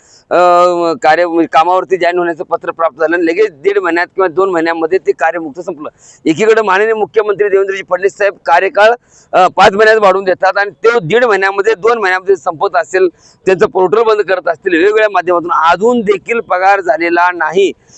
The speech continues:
आज सांगलीमध्ये एक महिन्यापूर्वी मी उपोषण केलं होतं, आज बरोबर एक महिना झाला.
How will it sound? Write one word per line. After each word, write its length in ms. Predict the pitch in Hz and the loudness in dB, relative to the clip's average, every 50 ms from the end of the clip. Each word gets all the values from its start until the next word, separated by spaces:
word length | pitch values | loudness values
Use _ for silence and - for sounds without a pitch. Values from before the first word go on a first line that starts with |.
| - _ - | -14 _ 0
आज 300 | - 156 180 202 190 165 | 2 4 4 4 2 -2
सांगलीमध्ये 760 | 151 - - 160 165 180 208 214 208 202 180 202 208 214 208 - | -2 -2 0 0 0 0 0 0 0 0 0 2 2 0 -2 -2
एक 260 | - 170 196 208 185 180 | 0 0 0 0 0 -2
महिन्यापूर्वी 500 | 185 180 185 180 180 165 175 180 190 202 | -2 -2 -2 -2 -4 -2 0 0 2 2
मी 60 | 202 | 2
उपोषण 420 | 196 170 - 160 185 156 196 196 | 2 2 0 -2 -2 0 0 -2
केलं 220 | 180 - 175 175 175 | -4 -2 -2 -2 0
होतं, 320 | 170 165 - 196 226 226 - _ _ _ _ _ _ _ _ _ _ _ _ _ _ 127 | -2 -2 -2 -2 -4 -4 -6 _ _ _ _ _ _ _ _ _ _ _ _ _ _ -2
आज 220 | 131 156 190 196 | 2 4 4 4
बरोबर 280 | 185 165 202 220 226 214 | 2 2 2 2 2 2
एक 260 | 196 190 220 233 185 | 2 2 2 2 0
महिना 200 | 208 208 190 180 | -2 -2 0 0
झाला. 240 | 175 151 160 160 180 | 0 0 0 -2 -2